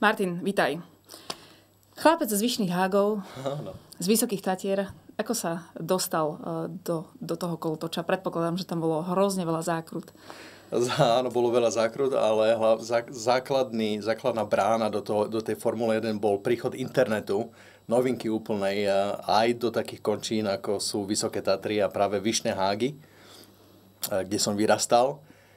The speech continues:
Speaker 2: Takže vlastne skrz, e, ten internet som začal hľadať kontakty na tú Formulu jeden a nejakým štýlom som sa dostal práve k, k fotografom F jednotky a k ďalším ľuďom, ktorí sa jej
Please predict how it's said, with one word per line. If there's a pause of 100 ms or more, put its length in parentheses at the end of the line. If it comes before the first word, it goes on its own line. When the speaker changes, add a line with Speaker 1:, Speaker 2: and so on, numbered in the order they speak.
(360)
Speaker 2:
Takže
vlastne
skrz,
e,
ten
internet
som
začal
hľadať
kontakty
na
tú
Formulu
jeden
a
nejakým
štýlom
som
sa
dostal
práve
k, (840)
k
fotografom
F
jednotky
a
k
ďalším
ľuďom,
ktorí
sa
jej